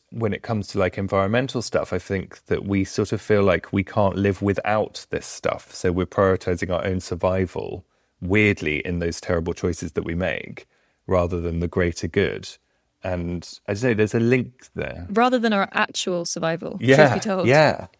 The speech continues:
Speaker 1: because you sort of look here, like, six inches in front of your nose rather than four thousand miles. And I think there's something in that link of authenticity and safety, which is we feel, like, safer as a group,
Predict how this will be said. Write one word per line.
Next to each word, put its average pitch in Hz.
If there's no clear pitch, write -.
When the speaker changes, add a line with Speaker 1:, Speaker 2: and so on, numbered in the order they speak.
Speaker 1:
because 120
you 127
sort 120
of 120
look 117
here, 113
like, 90
six -
inches 101
in 98
front 95
of 98
your 95
nose 95
rather 92
than 90
four 92
thousand 90
miles. 95
And 101
I 98
think -
there's 107
something 131
in 131
that 110
link 113
of 90
authenticity 90
and 85
safety, 90
which -
is 85
we 113
feel, 131
like, 123
safer 120
as 101
a 101
group, 92